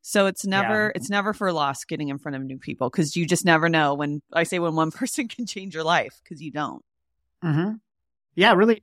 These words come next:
Speaker 2: when, when someone has a problem, at least today, twenty twenty-three, I don't think it's quite shifted yet to include chat G P T in this, but maybe it will. But right now, people look for solutions in two places.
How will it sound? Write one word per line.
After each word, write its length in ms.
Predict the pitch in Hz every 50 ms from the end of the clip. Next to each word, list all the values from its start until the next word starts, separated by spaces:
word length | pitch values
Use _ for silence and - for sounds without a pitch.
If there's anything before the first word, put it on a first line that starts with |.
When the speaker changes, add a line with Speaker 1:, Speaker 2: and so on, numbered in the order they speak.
| _ _
Speaker 2:
when, 300 | - 196 185 180 170 180 -
when 200 | 220 175 170 175
someone 320 | - - 196 208 233 226
has 300 | 165 156 170 170 175 165
a 100 | 196 175 165
problem, 840 | - - - 151 143 147 160 147 139 117 110 113 123 156 196 208 185 _ _ _ _ _ _ _ _ _ _ _ _ _ _ _ _ _ _ _ _ -
at 160 | 170 165 170
least 360 | 156 156 151 - - - _
today, 500 | - - 139 143 131 123 120 139 135 - _ _
twenty 260 | - - 143 135 131
twenty-three, 840 | 120 - 135 127 127 - - - 123 117 113 120 131 143 147 151 143 - _ - 156 _ _ _ _ _ _ _ - - - _ _ _ _ _ -
I 80 | 165 170
don't 160 | 190 220 208
think 120 | 254 247 220
it's 120 | 196 -
quite 220 | - 190 165 160
shifted 440 | - - - 165 156 - - 139 135
yet 220 | 151 143 131 - -
to 240 | - 143 135 139 -
include 380 | 143 143 - - 143 139 123
chat 220 | - - 143 127 -
G 120 | - 131
P 140 | 120 - 135
T 240 | 131 - 139 139 127
in 100 | 135 131
this, 160 | 120 113 -
but 160 | - 135 123
maybe 220 | 127 127 127 131 131
it 100 | 127 127
will. 160 | 127 127 113
But 200 | 110 143 147 - _ _ _ _
right 220 | - 160 175 185 175
now, 240 | 185 196 180 160 165
people 340 | - 170 160 160 190 170 147
look 180 | 147 160 -
for 160 | - - 190
solutions 500 | 175 - - 147 147 139 - 156 147 135
in 100 | 135 127
two 140 | 123 - 143 131
places. 580 | - 113 107 - - - - - - - -